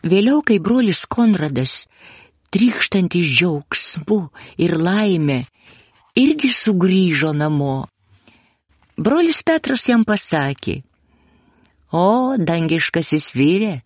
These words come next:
tu šiandien patyrei didelę paguodą.“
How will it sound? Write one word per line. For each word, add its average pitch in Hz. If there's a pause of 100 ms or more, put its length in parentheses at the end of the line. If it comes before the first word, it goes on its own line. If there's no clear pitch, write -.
(600)
tu 151
šiandien 147
patyrei 196
didelę 156
paguodą.“ 185